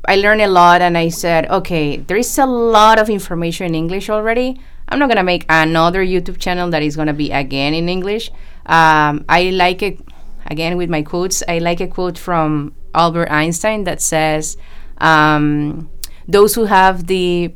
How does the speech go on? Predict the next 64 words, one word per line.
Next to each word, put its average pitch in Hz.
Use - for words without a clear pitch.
privilege 202
to 196
know 175
have 175
the 175
duty 165
to 156
act." -
So -
I 190
think 202
it's 202
kind 190
of 185
like, 170
I 175
feel 190
like 185
it's 185
m-, 185
my 180
responsibility 175
that 165
if 160
I 160
know 156
something 214
that 156
is 156
good 170
that 165
I 151
should 151
share 160
with 180
others, 202
I 160
should 160
just 151
do 147
it 202
and 151
make 151
it, 156
like, 143
kind 151
of 151
like 143
my 135
mission. 147
So 160
that's 147
why 151
I 143
created 139
the 139
YouTube 139
channel. 139
And 131
so -
it's 147
basically 175
in 185
Spanish, 175